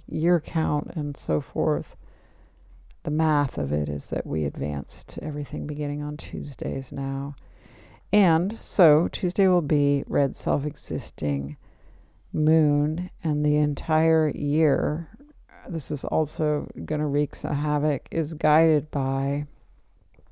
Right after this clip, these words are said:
uh, the entire year is guided by red serpent. <laughs> So instinct, survival, a lot of fear and anxiety usually mixed in there.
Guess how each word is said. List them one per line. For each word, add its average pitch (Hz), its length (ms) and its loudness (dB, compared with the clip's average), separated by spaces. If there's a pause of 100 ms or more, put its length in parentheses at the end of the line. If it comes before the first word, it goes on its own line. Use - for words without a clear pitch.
(1080)
uh, 143 260 -2
the 160 120 -4
entire 156 320 0
year 147 240 0
is 147 160 -4
guided 139 320 -4
by 147 200 -4
red 160 220 -8
serpent. - 580 -10 (240)
<laughs> 151 80 0 (280)
So - 760 -4 (1700)
instinct, 143 640 -2
survival, 147 1000 4 (800)
a - 40 -10
lot 156 240 -2
of 151 240 -10
fear 147 340 -4
and 151 140 -2
anxiety 143 720 -2
usually 151 680 -2
mixed - 300 -8
in 156 160 -6
there. 156 320 -4